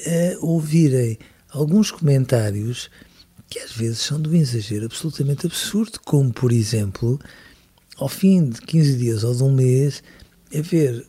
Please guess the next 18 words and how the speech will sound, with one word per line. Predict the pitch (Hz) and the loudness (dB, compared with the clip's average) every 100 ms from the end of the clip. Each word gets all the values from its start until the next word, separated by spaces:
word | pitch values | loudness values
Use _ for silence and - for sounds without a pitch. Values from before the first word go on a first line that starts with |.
| - | -10
um | 120 | -10
professor | 110 - - 147 156 160 - | -10 -14 -6 -4 -4 -6 -12
que | - 175 185 | -10 -6 -4
diz, | 147 | -4
"Olha, | 120 107 - _ - | -6 -8 -20 _ -12
nem | 117 127 139 156 170 175 175 _ - - | -8 -4 0 2 2 0 -4 _ -20 -8
conte, | - 131 135 123 - - - - - - _ | -2 0 -2 -6 -14 -14 -20 -20 -20 -20 _
porque | - - | -14 -12
esta | 101 - | -10 -10
criança | - 123 123 120 135 | -8 -6 -6 -6 -6
não | 147 151 | -4 -4
vai | 143 139 147 160 - - - _ _ | -4 -2 -2 -6 -12 -20 -20 _ _
fazer | - 127 117 127 | -6 -6 -4 -4
uma | 127 123 | -4 -6
transição | - 147 139 131 123 120 117 | -2 2 2 0 -4 -2 -2
de | 127 139 | 0 0
ano", | 147 151 127 110 | 2 2 0 -2
e, | 110 107 | -2 -4